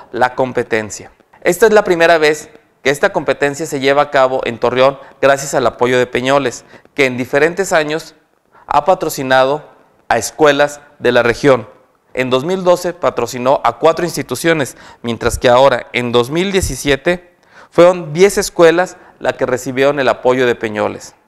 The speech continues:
Sin duda, que empresas de este tipo se comprometan con la educación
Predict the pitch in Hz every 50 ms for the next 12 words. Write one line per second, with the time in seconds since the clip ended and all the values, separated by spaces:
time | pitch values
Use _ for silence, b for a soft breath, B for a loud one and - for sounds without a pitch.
0 | _ _ _ b b b b b b - - 113 110 107 127 143 143 131 120 113
1 | - B B B B B B _ - 123 123 123 120 - 156 160 160 156 - -
2 | 113 98 - - - _ _ - 120 139 147 - 180 160 - 160 156 - - -
3 | 110 - _ _ - - - 131 120 - 131 120 107 120 120 120 135 143 143 139
4 | 120 104 - - - _ _ _ b b b b b b _ _ _ _ - 135
5 | 160 190 202 190 175 170 165 - 135 - - 143 127 117 110 107